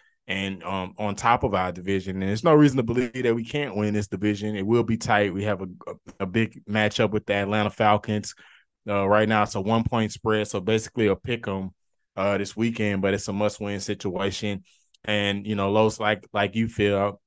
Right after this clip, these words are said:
I feel like on the fence. I don't know whether I want us to win the game or not. Like, I don't know how to feel, you know, but to get our hopes up and to make it to the playoffs and have a,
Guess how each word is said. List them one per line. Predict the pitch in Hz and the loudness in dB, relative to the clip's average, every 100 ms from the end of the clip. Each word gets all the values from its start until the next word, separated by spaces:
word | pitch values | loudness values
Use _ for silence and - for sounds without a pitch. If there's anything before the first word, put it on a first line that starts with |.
| _ | _
I | 113 117 | 0 0
feel | - 135 | 4 6
like | 127 123 123 | 8 6 4
on | 127 127 | 4 2
the | 117 | 2
fence. | 139 127 | 0 0
I | 107 | 2
don't | 117 120 | 2 4
know | 123 | 4
whether | 120 117 | 4 4
I | 113 | 4
want | 117 123 | 2 0
us | 120 - | -2 -2
to | 113 | -2
win | 127 127 | 0 0
the | 120 | 0
game | 117 131 123 | 0 0 0
or | 120 | 0
not. | 139 135 92 | 2 0 -2
Like, | 95 | -4
I | 113 | -2
don't | 123 | 0
know | 117 120 | 0 0
how | - 135 127 | 2 4 4
to | 117 - - - | 0 -8 -16 -4
feel, | 120 147 98 87 87 - _ _ | 0 0 0 -4 -10 -14 _ _
you | - 110 | -4 0
know, | 110 | 2
but | 98 110 | 2 0
to | 98 | 0
get | 123 | 2
our | 127 107 | 4 6
hopes | 120 - | 4 4
up | 120 113 | 0 -2
and | 101 | -2
to | |
make | 101 110 | -2 -2
it | - | -4
to | 98 | -14
the | |
playoffs | - 110 107 104 | 0 2 4 2
and | 92 | -4
have | 107 104 | -4 -2
a, | 92 | -4